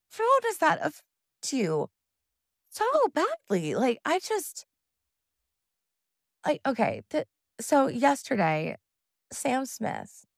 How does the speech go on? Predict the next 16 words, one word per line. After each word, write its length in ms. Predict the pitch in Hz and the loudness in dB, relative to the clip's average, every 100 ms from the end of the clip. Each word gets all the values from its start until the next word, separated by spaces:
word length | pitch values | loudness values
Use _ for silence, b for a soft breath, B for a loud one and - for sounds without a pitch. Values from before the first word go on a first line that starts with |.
| _ _ _ - | _ _ _ 0
um, 560 | 196 180 170 165 175 - | 4 6 4 2 -4 -8
their 320 | 175 196 190 | -2 2 2
new 580 | 196 190 185 180 170 165 - | 2 2 2 0 0 -2 0
music 280 | 226 208 | 2 2
video 360 | 180 165 151 151 | -2 -4 -2 -4
for, 720 | - 170 151 147 151 151 - - - | -4 -2 0 2 0 -2 -6 -12 -8
I 160 | 190 190 | -6 -4
think 140 | 208 | -4
it's 100 | 196 | -4
called 160 | 190 - | -4 -2
I'm 120 | 185 | -2
Not 160 | 180 | -4
Here 120 | 170 170 | -6 -6
to 60 | |
Make 160 | 160 156 | -8 -6
Friends, 520 | 151 160 202 208 | -2 -2 -2 -6